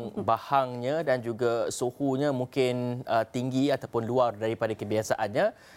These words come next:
Speaker 2: Uh, tetapi apa yang di, uh, perkatakan adalah ini merupakan, uh, salah satu permulaannya
Speaker 1: Hmm.
Speaker 2: untuk, uh, berada dalam musim kemarau ataupun kita kenali sebagai El Nino ini, dan di mana, uh,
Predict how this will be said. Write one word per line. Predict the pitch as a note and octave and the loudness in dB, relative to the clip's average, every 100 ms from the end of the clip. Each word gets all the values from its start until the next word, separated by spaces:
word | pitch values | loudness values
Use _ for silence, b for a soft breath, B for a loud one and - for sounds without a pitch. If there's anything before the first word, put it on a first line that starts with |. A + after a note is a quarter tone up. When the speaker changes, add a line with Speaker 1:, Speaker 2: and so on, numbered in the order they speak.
| - | -20
Speaker 2:
Uh, | - B2+ C3 | 0 2 2
tetapi | - D3+ B3+ A#3 G3 D3+ - | 0 -4 -2 0 0 0 0
apa | - G3+ F#3 | -2 2 2
yang | E3 D#3+ D3+ | 4 2 -2
di, | C#3+ D3+ C#3+ C#3 C#3 C#3 C3 | 0 2 2 2 0 -2 2
uh, | B2 A#2+ A#2+ A#2+ A#2+ A#2+ A#2 | 4 4 4 4 4 2 0
perkatakan | C#3 C3+ B2+ C3+ - D3+ C#3+ | -2 -2 0 -2 0 0 0
adalah | B2+ B2+ C#3+ - - | 0 2 2 0 -10
ini | B2 D3 D#3 D3 C#3 - | -8 -4 0 2 0 -2
merupakan, | B2+ B2+ B2+ B2 C#3 B2+ B2+ B2+ B B | 0 0 0 0 2 0 -2 -12 B B
uh, | A2 A#2 | 0 0
salah | - A#2 A#2 | 2 0 0
satu | A#2 - C3 B2 A#2 | -4 0 2 2 0
permulaannya | A#2+ A#2+ A#2+ A2 G#2 B2 | -2 2 2 2 0 -4
Speaker 1:
Hmm. | G2+ | -4
Speaker 2:
untuk, | F#3+ G3 A2+ G#2+ G2 | 0 2 4 2 0
uh, | - - | -4 -4
berada | G2 G#2+ A2 | 2 2 2
dalam | G#2+ A2 G#2+ | 0 0 -2
musim | A2 - G#2+ | -4 -4 -4
kemarau | A2 G#2+ G#2 A2 B2+ | -4 -2 2 2 2
ataupun | B2 G#2 - A2 | -2 -4 -4 -4
kita | G#2 - G#2 | -4 -2 0
kenali | G2+ G#2 G#2 | 0 -2 -2
sebagai | G#2+ G2 G#2 G#2+ - | -4 0 0 0 0
El | A#2 | 0
Nino | G#2+ A2 G#2+ G2+ | 2 0 2 0
ini, | G#2+ D#3+ G3+ B B B | 0 -2 -2 B B B
dan | G#2+ G#2 | 0 2
di | G#2 | 2
mana, | A#2+ D#3 D3 C3+ C3 | 2 4 4 2 0
uh, | - G#2+ G#2+ | 0 2 0